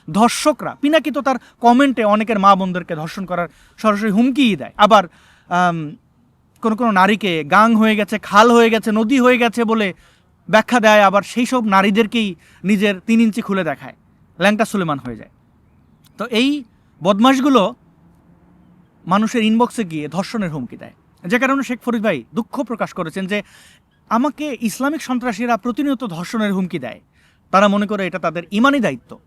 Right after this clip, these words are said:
কিন্তু পশ্চিম বাংলার একজন হিন্দু ব্যক্তি আমার মেয়েকে ধর্ষণ করার কথা বলে, এটা উনি মেলাতে পারেননি।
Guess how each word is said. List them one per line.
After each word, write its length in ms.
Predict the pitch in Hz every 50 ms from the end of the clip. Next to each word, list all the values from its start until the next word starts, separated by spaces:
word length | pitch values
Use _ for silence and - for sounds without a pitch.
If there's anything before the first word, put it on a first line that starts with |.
| _ _ _ _ _ _ _ _ _ _
কিন্তু 480 | - 302 330 330 277 330 330 330 311 269 - _ _ _ _ _ _ _ _ -
পশ্চিম 480 | 240 220 - - - 320 349 359 349
বাংলার 320 | 320 285 269 262 262 247 226
একজন 260 | 208 190 190 202 180
হিন্দু 880 | 156 - - 214 208 262 311 320 285 269 208 190 185 180 202 269 311
ব্যক্তি 720 | 254 214 226 - _ _ _ - 320 294 277 226 170 139 135 - _ _ _ _ _ _ _ _ _ _ _ _ _ _ _ _ _ _ _
আমার 260 | 202 220 247 269 254
মেয়েকে 300 | 226 233 269 294 233 339
ধর্ষণ 340 | 240 240 226 - - 285 262
করার 200 | 247 262 254 240
কথা 220 | 214 214 170 220
বলে, 220 | 208 190 160 117 - _ _ _ _ _ _ _ _ _ _ _ _ _ _ _ _ _ _ _ -
এটা 180 | 269 254 339
উনি 120 | 320 320 302
মেলাতে 360 | 220 202 202 226 240 - 285
পারেননি। 400 | 226 202 160 139 120 113 104